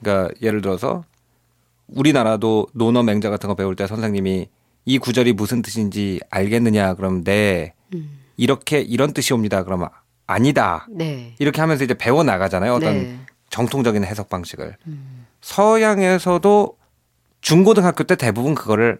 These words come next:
Speaker 1: 한다는 거죠.
Speaker 2: 음.
Speaker 1: 엘리트 고등학교에서는 같이 플루타르크 영웅전이나 그리스 로마 신화나 세네카나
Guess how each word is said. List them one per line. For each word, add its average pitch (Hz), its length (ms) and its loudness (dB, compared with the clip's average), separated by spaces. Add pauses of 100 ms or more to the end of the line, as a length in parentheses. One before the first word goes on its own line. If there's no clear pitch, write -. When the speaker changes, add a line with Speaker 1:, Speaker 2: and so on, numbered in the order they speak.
(120)
Speaker 1:
한다는 185 500 2
거죠. 110 320 -8
Speaker 2:
음. 151 420 -18
Speaker 1:
엘리트 110 340 0
고등학교에서는 107 800 -2 (460)
같이 104 300 -4
플루타르크 131 500 -4
영웅전이나 98 720 -2 (100)
그리스 101 300 -4
로마 95 220 -4
신화나 101 480 -4 (640)
세네카나 120 760 -2